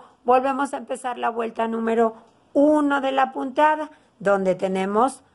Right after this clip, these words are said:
cuatro pu-, eh, un revés, cuatro puntos juntos de derecho, seis bastas. En la última basta tomamos cuatro puntos de derecho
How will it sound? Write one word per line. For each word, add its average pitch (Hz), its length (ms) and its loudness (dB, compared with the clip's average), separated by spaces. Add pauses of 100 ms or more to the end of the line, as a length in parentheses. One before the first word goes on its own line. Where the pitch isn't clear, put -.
(180)
cuatro 180 400 0
pu-, 208 460 -4
eh, 196 320 0
un 214 180 2
revés, 262 540 2
cuatro 220 340 -8
puntos 190 380 -12
juntos 190 400 -8
de 208 100 0
derecho, 277 640 0
seis 175 420 -14
bastas. 277 720 0 (280)
En 190 180 -10
la 180 140 0
última 190 520 -2
basta 254 600 2 (180)
tomamos 185 440 -6
cuatro 190 360 -4
puntos 202 360 -8
de 214 80 -2
derecho 285 680 0